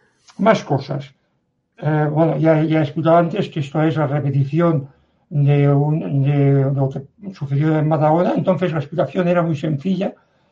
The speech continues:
Estaba de alcalde el pérfido señor Albiol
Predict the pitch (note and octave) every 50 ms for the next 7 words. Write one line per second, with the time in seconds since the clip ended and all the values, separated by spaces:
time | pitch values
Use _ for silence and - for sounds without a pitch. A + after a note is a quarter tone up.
0 | _ - - - - D#3+ E3+ D#3 D#3+ D#3+ E3+ E3 D#3+ D#3 D3+ C#3 - F3+ F3+ F3+
1 | F3 D3 D#3 C#3+ B2+ - - _ _ _ _ _ - C#3+ C#3 C#3 - E3 D#3+ C#3+
2 | - - D#3+ D#3 C#3+ D3+ D3 D3+ D3+ D3+ D#3 D#3 D#3 F3+ F#3 F#3+ G3+ A#3 C4+